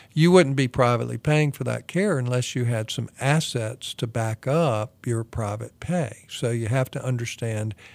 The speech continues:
how to deal with your assets in order to pass both the V A's asset test and the V A income test. And if you want to think to yourself as,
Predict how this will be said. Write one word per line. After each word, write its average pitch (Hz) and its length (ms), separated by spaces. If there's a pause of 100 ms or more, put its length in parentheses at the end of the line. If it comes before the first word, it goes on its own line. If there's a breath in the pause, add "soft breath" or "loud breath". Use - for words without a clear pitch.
(180 loud breath)
how 123 300
to 120 100
deal 110 300
with 104 180
your 101 160
assets 110 760
in 117 140
order 110 380
to 110 540 (680 loud breath)
pass 117 420
both 127 520
the 117 100
V 120 220
A's 113 360
asset 147 540
test 110 540 (100)
and 123 320
the 120 60
V 117 180
A 107 160
income 135 500
test. - 440
And 117 120
if 117 200
you 123 100
want 185 380
to 143 180 (480 loud breath)
think 165 280
to 175 60
yourself 131 560
as, 113 240